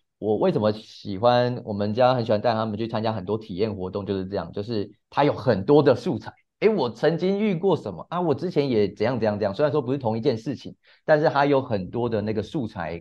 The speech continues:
可以去面对到未来的挑战。那这个素材绝对不会是我告诉他一句话，啊，他就马上有用的，因为最有效来源来自于自己的体验，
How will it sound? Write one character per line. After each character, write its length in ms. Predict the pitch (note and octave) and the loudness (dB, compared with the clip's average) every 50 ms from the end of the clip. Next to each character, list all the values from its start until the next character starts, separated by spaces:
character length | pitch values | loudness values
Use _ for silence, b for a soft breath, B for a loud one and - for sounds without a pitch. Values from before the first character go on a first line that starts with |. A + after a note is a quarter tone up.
| F2 _ | -8 _
可 80 | A2 A2+ | -2 -2
以 140 | G#2+ E2+ | -2 -2
去 260 | - - - A#2 G#2+ F#2+ | -6 -8 -6 -4 -4 -4
面 220 | G2 A#2+ B2 A2+ | -4 -4 -4 -2
对 120 | A2+ A2+ | -2 -2
到 140 | G#2+ A2+ G#2 | 0 0 0
未 140 | G#2 A2+ G#2+ | 0 0 -2
来 120 | F#2+ F2 | -2 -4
的 80 | E2+ E2 | -6 -10
挑 160 | - - - - | -12 -16 -16 -8
战。 200 | _ G#2 F2+ - b b b b b b b b | _ -6 -6 -6 b b b b b b b b
那 120 | - B2+ | -2 0
这 100 | B2+ G3+ | 2 2
个 80 | F3+ D3 | 2 2
素 160 | - G3+ E3 | 0 -2 -2
材 160 | - A#2 G2 | 2 2 2
绝 160 | G2+ - A2+ A2+ | 2 0 0 0
对 80 | A2+ | 0
不 160 | G#2+ - A2+ | 0 0 2
会 140 | A2+ A#2+ A#2+ | 2 2 2
是 420 | A#2 A#2+ C3+ B2+ A2+ G#2 G2+ - - - _ _ _ _ _ | 2 -2 -4 -4 -2 -4 -4 -6 -10 -20 _ _ _ _ _
我 240 | _ F#2 F#2 F2+ F2+ | _ -4 -4 -4 2
告 180 | - C3 A#2 | 4 2 2
诉 140 | G#2+ A2+ A#2 | 4 0 -2
他 160 | G#2 A2 G#2 | -2 -2 -2
一 60 | G2 G2 | -2 -4
句 180 | F#2+ A2 G2+ | -6 -6 -8
话， 400 | F#2 F#2 G#2 F#2+ E2+ D2+ - - - _ _ | -4 -2 -2 -2 -2 -4 -8 -12 -18 _ _
啊， 100 | F2 F#2 | -10 -6
他 160 | - G#2 G2+ | -2 -2 0
就 360 | F#2+ A2 G2+ F2+ E2+ - - - _ - _ _ _ | 0 0 0 0 -2 -4 -8 -16 _ -20 _ _ _
马 160 | F#2 F2+ F2 | -6 -4 -2
上 160 | - A#2 A#2 | 0 0 0
有 160 | G2+ D2+ - | -2 -4 -2
用 180 | G2 G2+ F#2+ E2+ | -2 -2 -2 -2
的， 80 | F2 | -4
因 100 | F#2+ A2 | -4 -2
为 240 | A#2 A#2 A2+ G#2+ G#2 B B B B B | -2 0 0 -2 -4 B B B B B
最 300 | _ - C#3+ B2 A#2+ G#2+ | _ 0 2 2 2 2
有 180 | G2 F#2+ E2+ E2 | 0 -2 -2 0
效 220 | - C3+ A#2 G2+ | 2 4 4 4
来 220 | G2 F2+ E2 F2 | 4 2 0 0
源 200 | G2 G2 F2+ F#2+ F2 | 0 -2 -4 -4 -4
来 120 | F2 F2 F#2 | -4 -4 -4
自 160 | F2+ - G#2+ | -4 -6 -6
于 140 | G#2 F#2+ F2+ | -4 -4 -6
自 140 | - A#2+ | -4 -4
己 40 | A2 | -4
的 120 | F2+ D#2 D#2 | -4 -4 -6
体 240 | - - E2+ D2 - | -8 -12 -12 -10 -6
验， 240 | - G2 - - | -8 -8 -8 -8